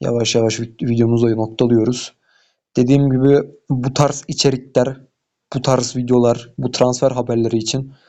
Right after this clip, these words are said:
kanala abone ol, yapıştırıyorsun abi. Ondan sonra çekilişe de kalma-, katılmak istiyorsan abone oluyorsun. Ha, videoyu beğenir, beğenirsin, beğenmezsin, o tamamen sana kalmış, işinden gelmiş.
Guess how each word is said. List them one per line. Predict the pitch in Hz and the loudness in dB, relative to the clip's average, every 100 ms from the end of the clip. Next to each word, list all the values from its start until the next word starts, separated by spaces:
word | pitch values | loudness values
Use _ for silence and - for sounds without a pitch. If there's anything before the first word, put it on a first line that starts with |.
| _ _ | _ _
kanala | - 147 135 135 | -4 -2 0 2
abone | 127 139 143 | 2 0 -2
ol, | 135 143 | 0 0
yapıştırıyorsun | 131 - - 139 131 113 | -2 -4 0 0 0 -2
abi. | 104 101 127 135 - _ - _ | -4 -2 -4 -6 -16 _ -20 _
Ondan | 151 143 143 | -2 0 0
sonra | 135 135 | 0 -2
çekilişe | 131 135 127 147 | -2 -6 -2 -2
de | 139 | 0
kalma-, | 139 139 143 - | 0 -2 -4 -4
katılmak | 135 143 139 135 | -4 -2 -2 -2
istiyorsan | - 143 131 135 135 135 - _ - | 0 0 2 0 -4 -14 -20 _ 0
abone | 135 143 147 | 0 2 2
oluyorsun. | 131 117 107 127 123 _ _ _ _ _ _ _ - | 2 0 -2 -6 -10 _ _ _ _ _ _ _ -4
Ha, | 127 | -2
videoyu | 139 147 143 | 2 2 4
beğenir, | 143 143 147 147 - 160 | 2 2 -2 -4 -6 -4
beğenirsin, | 135 139 143 - 139 | 0 0 -2 -6 -4
beğenmezsin, | 135 135 135 135 139 | -2 0 -2 -4 -4
o | 131 127 | -4 0
tamamen | 131 135 131 | 0 2 0
sana | 127 127 123 | 0 -2 -2
kalmış, | 120 117 - | -4 -4 -6
işinden | - 123 123 | -2 2 2
gelmiş. | 120 110 117 - - | 2 0 -2 -4 -8